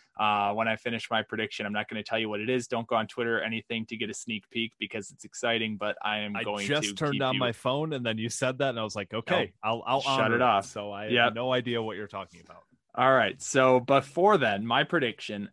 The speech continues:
Speaker 1: for all the same reasons and, you know, everything we said on the preview, I'm not gonna be too long-winded here.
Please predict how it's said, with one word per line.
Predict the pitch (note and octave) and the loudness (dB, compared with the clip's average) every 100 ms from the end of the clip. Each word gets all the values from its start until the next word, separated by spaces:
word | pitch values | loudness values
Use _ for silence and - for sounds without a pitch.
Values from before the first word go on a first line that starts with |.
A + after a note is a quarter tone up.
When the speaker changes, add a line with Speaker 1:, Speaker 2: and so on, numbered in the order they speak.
| _ | _
Speaker 1:
for | - C3 | -2 4
all | D3 | 6
the | F#3 | 6
same | - D#3 C#3+ | 2 0 2
reasons | B2+ B2+ B2+ B2 A#2 | 4 4 2 -2 -2
and, | G#2+ A2+ A2 G2 G2 | -4 -4 -4 -6 -10
you | C3 A2+ | -6 0
know, | A2 | 2
everything | B2+ D3+ C#3+ C3+ | 2 0 0 0
we | B2+ | 0
said | - B2 | 0 0
on | A#2+ | 0
the | A#2 | -2
preview, | - B2 A2+ A#2+ | -2 -2 0 0
I'm | A2+ | 0
not | A#2+ A#2+ | 0 0
gonna | B2 | -2
be | A#2 A#2 | -4 -4
too | - B2+ | -2 0
long-winded | A#2+ A#2 G#2+ G#2 G#2 - | 2 2 -2 -6 -8 -8
here. | A2 G#2+ | -4 -4